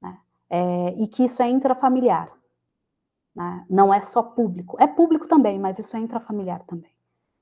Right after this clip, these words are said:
É, como é que a gente vai lidar, é, com esse pluralismo moral que inclui isso, né? É, esse pluralismo moral, ele também inclui, é isso que eu digo assim, que eu acho que isso serve pros dois campos,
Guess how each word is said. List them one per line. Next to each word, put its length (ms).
É, 140
como 180
é 60
que 60
a 40
gente 180
vai 160
lidar, 680
é, 160
com 180
esse 220
pluralismo 540
moral 260
que 140
inclui 340
isso, 320
né? 200
É, 360
esse 240
pluralismo 640
moral, 480
ele 180
também 420
inclui, 360
é 100
isso 180
que 60
eu 40
digo 220
assim, 160
que 100
eu 60
acho 160
que 80
isso 160
serve 300
pros 240
dois 200
campos, 480